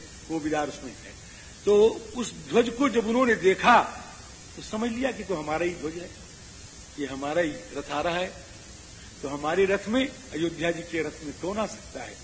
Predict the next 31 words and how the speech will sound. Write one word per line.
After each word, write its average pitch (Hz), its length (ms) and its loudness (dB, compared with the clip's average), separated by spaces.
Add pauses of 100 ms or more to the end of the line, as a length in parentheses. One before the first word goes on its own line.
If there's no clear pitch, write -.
(320)
तो 117 60 -12
श्री 147 200 -10
भरत 143 200 -6
जी 156 120 -6
आ 170 100 0
रहे 208 120 -6
हैं। 285 80 -12 (1120)
बिल्कुल 175 240 -6
सही 196 360 -2
अनुमान 214 360 2
है, 262 80 0 (1120)
भरत 233 180 10
जी 208 160 4
आ 233 160 12
रहे 262 240 12
हैं, 294 140 10
भरत 196 180 6
जी 156 140 -6
के 160 140 -6
पीछे 151 320 -8
सारी 135 320 -6
सेना 180 320 0
आ 214 140 6
रही 226 140 6
है, 247 160 0
लाव 147 320 4
लश्कर 131 240 -8
फौज 180 340 0
आ 208 100 6
रहा 226 200 8
है। 277 140 8